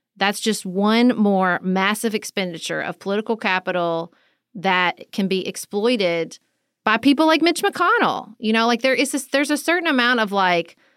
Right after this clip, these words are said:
I think congressional work, particularly budgetary stuff, no one's gonna like me to say this, and I know it sounds conflicting when I was just talking about corruption, but, like, it needs to happen behind closed doors.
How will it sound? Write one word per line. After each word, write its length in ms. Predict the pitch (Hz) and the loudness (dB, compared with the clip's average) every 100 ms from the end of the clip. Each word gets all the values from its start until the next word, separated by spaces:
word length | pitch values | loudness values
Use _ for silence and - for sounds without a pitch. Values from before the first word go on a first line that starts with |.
| _ _ - | _ _ -4
I 120 | 202 | -4
think 500 | 208 233 220 - - - | 0 2 0 -4 -14 -6
congressional 920 | 220 180 190 202 214 202 196 196 190 _ _ _ _ _ _ _ _ _ _ _ | -4 0 0 0 -2 0 0 -2 -4 _ _ _ _ _ _ _ _ _ _ _
work, 440 | 214 190 185 - - _ _ _ | -4 0 0 -2 -12 _ _ _
particularly 1400 | - 220 - - 311 302 240 220 196 185 180 175 170 175 _ _ _ _ - | -8 -8 -4 -2 0 0 2 2 2 0 0 -2 -6 -10 _ _ _ _ 0
budgetary 520 | 208 214 220 202 190 | 0 0 0 0 0
stuff, 640 | - 190 175 220 240 - _ _ _ _ _ _ _ _ - | -4 -2 0 0 -2 -14 _ _ _ _ _ _ _ _ -4
no 160 | 196 | 0
one's 180 | 214 214 | 0 0
gonna 160 | 220 190 | -2 0
like 220 | 185 185 _ _ | 0 -2 _ _
me 200 | 196 190 | -6 -4
to 80 | 175 | -4
say 220 | 185 190 | -4 -2
this, 220 | 202 214 | -2 -4
and 120 | - 185 | -4 -4
I 60 | |
know 180 | 180 175 | -2 -4
it 120 | 127 | -4
sounds 280 | 196 180 175 | -6 -6 -6
conflicting 460 | 190 170 180 196 185 | -10 -6 -6 -6 -6
when 80 | |
I 80 | 165 | -4
was 80 | 165 | -6
just 160 | 170 - | -10 -6
talking 300 | 175 170 175 | -6 -6 -8
about 180 | 175 | -8
corruption, 420 | - 160 143 202 185 | -6 -6 -6 -6 -6
but, 100 | 165 | -4
like, 240 | 160 - | -4 -4
it 60 | 277 | -2
needs 180 | 403 427 | 0 2
to 60 | |
happen 200 | 415 415 | 0 2
behind 280 | 370 339 359 | 0 0 0
closed 220 | 320 302 | 0 0
doors. 440 | 247 233 - - | 0 0 -2 -10